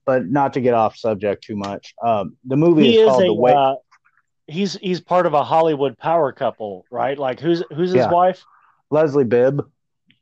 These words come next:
Speaker 1: Uh, they're, I don't think they're married. I think they're, she's, um, she's,
Speaker 2: But
Speaker 1: uh,
Speaker 2: they've been
Speaker 1: Carly from
Speaker 2: together in
Speaker 1: Talladega
Speaker 2: Hollywood for a
Speaker 1: Nights.
Speaker 2: long time.
Speaker 1: Yeah, uh-huh, a long
Speaker 2: Yeah.
Speaker 1: time. Yeah, she's the,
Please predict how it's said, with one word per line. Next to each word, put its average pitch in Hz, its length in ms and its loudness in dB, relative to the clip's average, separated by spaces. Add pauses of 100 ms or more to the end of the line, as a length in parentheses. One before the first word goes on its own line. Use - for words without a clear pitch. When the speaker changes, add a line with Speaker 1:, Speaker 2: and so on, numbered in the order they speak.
Speaker 1:
Uh, 123 320 0
they're, 160 280 0
I 185 80 0
don't 196 160 -4
think 175 160 -2
they're 127 100 -2
married. 110 300 0
I 101 80 -2
think 107 240 -10
they're, 104 320 -2
she's, 127 340 -4
um, 104 420 -2 (1160)
she's, 120 420 -6
Speaker 2:
But - 140 -6
Speaker 1:
uh, 170 60 4
Speaker 2:
they've 170 60 2
been 170 100 2
Speaker 1:
Carly 165 320 2
from 160 140 0
Speaker 2:
together 156 180 0
in 151 40 -4
Speaker 1:
Talladega 151 380 2
Speaker 2:
Hollywood 139 140 0
for 113 60 -4
a 110 160 -4
Speaker 1:
Nights. 113 120 -12
Speaker 2:
long 156 320 -2
time. 135 440 -8 (440)
Speaker 1:
Yeah, 123 240 0 (180)
uh-huh, 120 280 -2 (160)
a - 60 -10
long 117 220 0
Speaker 2:
Yeah. - 60 -12
Speaker 1:
time. 92 220 -6 (880)
Yeah, 113 240 -2 (100)
she's 117 300 -4
the, 113 300 0